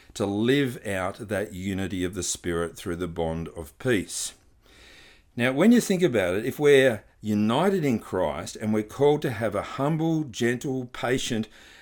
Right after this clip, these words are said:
forbearing, loving attitude to each other, uh, in the gospel, then we have grace in our theology. That is, we are people who don't deserve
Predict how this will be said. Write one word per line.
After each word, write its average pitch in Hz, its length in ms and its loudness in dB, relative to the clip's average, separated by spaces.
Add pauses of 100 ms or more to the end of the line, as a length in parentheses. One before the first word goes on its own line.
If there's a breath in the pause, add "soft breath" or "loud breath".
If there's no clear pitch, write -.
forbearing, 143 960 2
loving 147 640 2
attitude 117 680 -2
to 95 180 -4
each 87 180 -4
other, 90 380 -4 (520 loud breath)
uh, 107 260 0
in 165 220 4
the 139 100 4
gospel, 90 800 -4 (420 soft breath)
then 127 200 2
we 131 160 2
have 110 320 -4
grace 143 580 2
in 135 260 -2
our 113 200 -2
theology. 98 880 -4 (260)
That 98 180 -2
is, 98 360 -4
we 131 260 0
are 143 60 4
people 110 320 -4
who 98 100 -2
don't 104 220 -4
deserve 98 640 -2